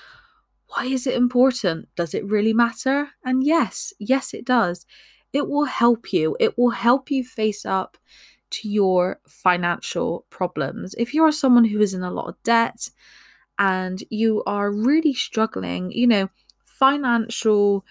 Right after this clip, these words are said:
difficulties does not just affect your bank balance. It also affects you mentally.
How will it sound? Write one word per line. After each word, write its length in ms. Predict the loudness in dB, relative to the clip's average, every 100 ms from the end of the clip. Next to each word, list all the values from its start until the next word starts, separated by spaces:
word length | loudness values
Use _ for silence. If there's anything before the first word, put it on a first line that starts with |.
| -20 -20 _
difficulties 840 | -2 -2 -2 -8 -4 0 0 -2 -6
does 200 | -4 4
not 320 | 6 4 0
just 240 | -6 -4
affect 380 | -4 -4 -8 -8
your 80 | -8
bank 260 | -6 -6
balance. 380 | -6 -6 -6 -8
It 140 | -8 -4
also 340 | -4 0 0
affects 400 | 2 -2 -10 -10
you 80 | -8
mentally. 680 | -6 -6 -6 -6 -4 -6